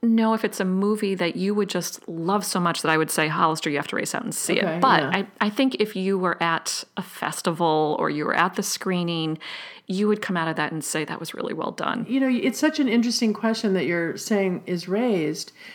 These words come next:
Speaker 2: Do they actually set a pathway to the answer through the mo-, film, or is it ambiguous
Speaker 1: Yes,
Speaker 2: at the end?
Speaker 1: because Catherine Deneuve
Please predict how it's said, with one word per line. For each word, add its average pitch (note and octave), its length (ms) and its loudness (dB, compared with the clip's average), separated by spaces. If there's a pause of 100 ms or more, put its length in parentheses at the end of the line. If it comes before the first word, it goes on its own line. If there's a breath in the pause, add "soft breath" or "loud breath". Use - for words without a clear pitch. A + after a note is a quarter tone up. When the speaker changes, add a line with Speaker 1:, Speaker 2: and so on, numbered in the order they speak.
(220 loud breath)
Speaker 2:
Do B3 120 6
they B3+ 180 6
actually C#4+ 380 4
set A#3+ 220 2
a A3+ 60 4
pathway A3 480 2
to G3+ 160 0
the F#3+ 220 4
answer A3 340 2
through A#3 380 0
the B3 40 0
mo-, B3+ 200 2
film, D4 440 0
or G#3+ 440 4
is G3+ 260 4
it G3 220 4
ambiguous F#3 600 4
Speaker 1:
Yes, - 20 2 (100)
Speaker 2:
at - 60 -6
the D#3+ 120 -2
end? E3+ 280 -4 (140)
Speaker 1:
because F3 520 -4
Catherine F#3 500 -2
Deneuve D#3+ 760 -2